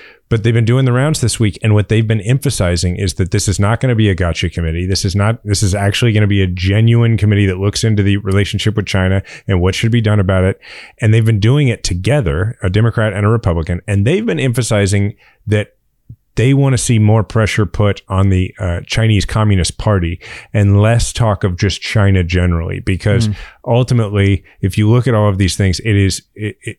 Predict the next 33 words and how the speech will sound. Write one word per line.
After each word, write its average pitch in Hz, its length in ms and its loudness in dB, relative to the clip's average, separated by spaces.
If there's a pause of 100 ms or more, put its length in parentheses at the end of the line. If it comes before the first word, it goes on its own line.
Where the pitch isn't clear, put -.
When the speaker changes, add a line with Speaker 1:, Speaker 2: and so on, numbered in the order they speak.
(100)
Speaker 1:
it, 107 180 -4 (100)
it 104 140 -4
is 95 120 -4
tied 113 300 0
back 107 200 0
to 110 60 -8
the 104 80 -2
fact 98 280 -4
that 98 80 -4
you 101 140 0
have 92 280 0 (400)
not 131 140 0
just 120 180 0
one 104 180 2
party 127 300 2
control, 87 400 -2
but, 95 140 -2
like, 90 340 -4
three 120 340 0
people - 600 0
in 107 140 -2
control 107 580 0
of 101 160 -2
one 101 260 0
<laughs> - 80 -6
of - 300 0
this 123 180 0
enormous 131 720 2
country. 98 540 0 (460)
And 110 260 0 (140)
that, 113 180 -2 (520)
that 110 160 2
if, 101 180 -2